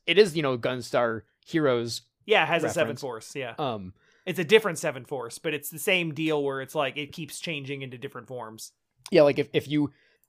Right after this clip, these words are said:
Speaker 1: I, I bet you if you Google Seven Force, there'll be some website that's, has them all listed and be like, "Look, it's,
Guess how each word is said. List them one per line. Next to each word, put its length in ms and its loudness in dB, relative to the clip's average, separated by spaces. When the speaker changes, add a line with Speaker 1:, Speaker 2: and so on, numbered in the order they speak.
Speaker 1:
I, 200 -2
I 20 0
bet 160 2
you 80 2
if 100 0
you 120 2
Google 280 0
Seven 320 -2
Force, 300 -6
there'll 120 -4
be 120 -6
some 180 -4
website 380 -2
that's, 320 -4
has 240 -4
them 160 -8
all 180 -2
listed 360 -10
and 100 -10
be 60 -6
like, 140 -6
"Look, 120 -4
it's, 240 -10